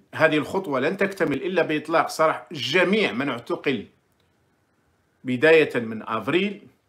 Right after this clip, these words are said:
شوفوا الإخوان، باش تعود الأمور واضحة،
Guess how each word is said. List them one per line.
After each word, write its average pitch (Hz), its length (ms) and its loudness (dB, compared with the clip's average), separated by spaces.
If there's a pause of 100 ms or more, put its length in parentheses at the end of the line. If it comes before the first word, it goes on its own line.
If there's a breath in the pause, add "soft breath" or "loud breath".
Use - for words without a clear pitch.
(1300)
شوفوا 190 240 0
الإخوان، 156 340 0
باش 113 140 -6
تعود 127 160 -8
الأمور 135 300 -6
واضحة، 120 600 -4